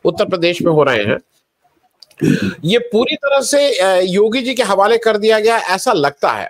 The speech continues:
और योगी जी ने एक बड़ी team बनाई है, तो ये क्या स्ट्रेटजी है? मतलब, इस election में, अ, अगर योगी जी ज्यादा सीटें जितवा लेते हैं, तो उसका repercussion क्या है? योगी जी कम सीट जितवाते हैं, तो उसमें मोदी जी, अमित शाह कितने ताकतवर होंगे? जरा इस पे कुछ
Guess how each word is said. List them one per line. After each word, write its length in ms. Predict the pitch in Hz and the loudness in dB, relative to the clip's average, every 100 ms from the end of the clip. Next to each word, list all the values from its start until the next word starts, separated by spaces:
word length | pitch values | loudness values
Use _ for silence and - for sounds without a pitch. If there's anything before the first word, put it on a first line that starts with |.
| - | -2
और 140 | 160 | -2
योगी 320 | 170 190 202 | 0 -2 -2
जी 120 | 220 233 | -2 0
ने 80 | |
एक 120 | 233 135 | 0 0
बड़ी 200 | 180 214 | -2 -2
team 240 | 202 202 | -4 -4
बनाई 260 | 185 170 165 | 0 0 0
है, 200 | 160 - _ _ _ _ _ _ _ | -2 -6 _ _ _ _ _ _ _
तो 100 | 226 | -2
ये 280 | 226 170 262 | -2 -2 -4
क्या 340 | 285 - 262 240 | -2 0 2 0
स्ट्रेटजी 580 | - 180 160 151 127 | 0 -2 -2 -4 -2
है? 100 | 117 | -2
मतलब, 360 | 110 156 214 208 | -2 -2 -2 -2
इस 220 | 190 - | -4 0
election 380 | 170 175 - 240 | 0 0 -2 -2
में, 220 | 240 240 233 _ _ _ | 0 -2 -4 _ _ _
अ, 300 | 143 160 - | -2 0 0
अगर 180 | 175 202 | 0 0
योगी 360 | 190 180 190 226 | 0 0 0 -4
जी 500 | 226 226 214 113 - | -2 -2 -4 -10 -6
ज्यादा 280 | 151 156 214 | -2 2 0
सीटें 360 | 202 190 208 190 | -2 -2 -2 0
जितवा 300 | 185 202 208 | 0 2 2
लेते 300 | 202 196 208 | 0 -2 -2
हैं, 240 | 208 208 | -2 -2
तो 140 | - | -2
उसका 300 | 170 - 220 | -2 0 0
repercussion 600 | 208 190 190 185 180 202 | 2 0 -2 -4 -2 -2
क्या 200 | 190 196 | 0 0
है? 260 | 196 202 202 - _ _ | 2 2 0 -2 _ _
योगी 240 | 160 175 202 | -2 -2 -4
जी 140 | 196 - | -6 -4
कम 160 | 202 208 | -4 -2
सीट 220 | - 190 | -6 -4
जितवाते 480 | 180 - 190 185 202 | -4 -2 -4 -2 -2
हैं, 140 | 202 190 | -4 -4
तो 80 | |
उसमें 240 | 170 - 190 | -6 -2 -2
मोदी 320 | 160 156 202 | 2 0 0
जी, 320 | 185 202 196 - _ _ | -4 -2 -4 -8 _ _
अमित 200 | 147 190 | -2 0
शाह 180 | 185 202 | 0 0
कितने 280 | 175 180 190 | -2 -4 -2
ताकतवर 420 | 170 170 180 196 | -2 -2 -2 0
होंगे? 180 | 208 226 | 2 2
जरा 200 | 220 247 | 2 2
इस 160 | 196 | 0
पे 160 | - 311 | 0 0
कुछ 160 | 240 | 0